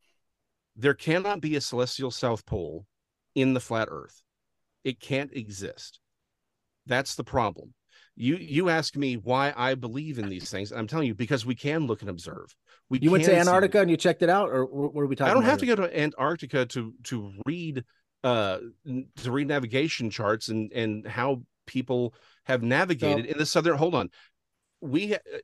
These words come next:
Speaker 1: okay, either I reject everything that everyone has said, I have actually done this. And reje-, so again, we're, it's, we either reject all of that,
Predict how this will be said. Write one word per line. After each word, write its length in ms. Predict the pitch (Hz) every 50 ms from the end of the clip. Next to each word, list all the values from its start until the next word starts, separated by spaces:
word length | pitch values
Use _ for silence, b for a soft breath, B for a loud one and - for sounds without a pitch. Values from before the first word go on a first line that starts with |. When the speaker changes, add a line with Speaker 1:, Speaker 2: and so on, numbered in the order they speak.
| - 127 - 139 160 - 160
Speaker 1:
okay, 240 | 127 135 107 90 - _
either 260 | - 127 147 151 151 - -
I 100 | 131 175
reject 420 | 208 208 196 156 131 143 110 - _ _ -
everything 680 | 143 - 196 202 208 214 220 202 - - 180 175 170
that 120 | 147 135 -
everyone 320 | 123 127 151 165 156 147
has 100 | 143 131
said, 200 | - 143 123 - -
I 180 | 104 117 135
have 140 | 151 156 139
actually 340 | 143 139 139 - - 127 117
done 300 | 120 127 123 110 92 85
this. 300 | 71 71 92 107 - - _ _ _ _ _ _ _ _ _ _ _ _ _ _ _ _ _ _ _
And 180 | - 139 135 131
reje-, 320 | 127 113 123 - - 139
so 220 | 131 - 131 127 110
again, 300 | 123 123 127 113 98 -
we're, 340 | - 123 110 107 120 120 123 120 - - _ _ _ _ _ -
it's, 500 | 135 127 131 - 135 131 123 - - 139
we 180 | 131 117 123
either 140 | 123 123 120
reject 320 | 117 117 104 120 107 101 -
all 280 | - 131 143 185 214
of 100 | 214 165
that, 280 | 135 117 101 104 113 -